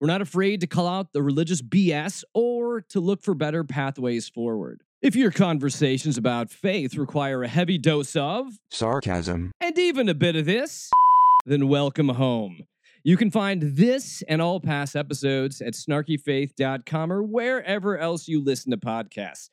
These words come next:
Speaker 1: We're here, we're there, we're practically everywhere. Just look for Snarky Faith. Well, welcome, welcome to the show. And I've gotta go <laughs> ahead and start the show off,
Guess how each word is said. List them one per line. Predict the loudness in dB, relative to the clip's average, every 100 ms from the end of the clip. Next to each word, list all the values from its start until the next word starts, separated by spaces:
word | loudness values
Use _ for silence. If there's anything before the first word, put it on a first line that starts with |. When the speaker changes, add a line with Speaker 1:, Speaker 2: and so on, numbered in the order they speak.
| _ _
Speaker 1:
We're | 0 2
here, | 4 2 2 -2 _ 0
we're | 2
there, | 2 2 0 -2 -8 _
we're | -2 -2 -4 _ -2
practically | 0 0 -4 -2 0 2
everywhere. | 2 0 0 -2 -10 -16 _ _ -6
Just | 0 2 2 0
look | 0 0
for | -2
Snarky | 0 0 0 0 -2
Faith. | -2 -4 -6 -18 _ _ _ _ 2 4 4 -2 -8 -18 _ _ _
Well, | 0 4
welcome, | 2 2 -2 0 0 2 0
welcome | 0 0 0 0 0 2 2 -2
to | -2 0
the | 0
show. | 0 0 0 0 -2 -6 -6 0
And | 0
I've | 0 -8 _ _
gotta | 0 2 0
go | 0 0
<laughs> |
ahead | 0 2 4 4 4 0 -12 -14 -6 0
and | 0
start | 0 0 0
the | -2
show | 0 0 0
off, | -2 -2